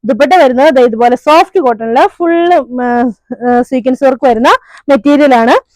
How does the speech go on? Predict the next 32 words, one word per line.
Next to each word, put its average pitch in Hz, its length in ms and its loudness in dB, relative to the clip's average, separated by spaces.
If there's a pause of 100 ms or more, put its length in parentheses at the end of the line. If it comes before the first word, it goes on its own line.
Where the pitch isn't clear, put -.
(240)
വൈഡ് 453 340 4
ആയിട്ട് 381 140 2
തന്നെ 339 180 2
നമുക്ക് 311 200 0
നെക്ക് 277 360 0
സ്റ്റിച്ച് - 260 -8
ചെയ്യാനുള്ള 262 280 -2
വർക്ക് 247 420 -2
കൊടുത്തിട്ടുണ്ട്, 233 680 -2
മ-, 247 420 -4 (220)
നെക്ക് 262 280 -6
സ്റ്റിച്ച് - 240 -10
ചെയ്യാനുള്ള 254 200 -2
സ്പേസ് 262 360 -2
കൊടുത്തിട്ടുണ്ട്. 220 440 -2 (480)
അതുപോലെ 370 260 4
വർക്ക് 339 300 2
ആണെങ്കിലും 311 580 0
ആ - 20 4
ഒരു 330 160 2
ടോൺ 302 340 2
ടു 311 40 -4
ടോൺ 359 260 0
ആയിട്ടുള്ള 302 380 0 (400)
ത്രെഡ് 269 220 0
കൊണ്ടാണ് 311 320 2
ചെയ്തിരിക്കുന്നത്. 247 720 0 (400)
ട്രാൻസ്പെറന്റ് 294 440 2
ആയിട്ടുള്ള 294 240 2
സീക്വൻസ് 247 460 -6
വർക്കും 240 280 -4
കൊടുത്തിട്ടുണ്ട്. 214 480 -8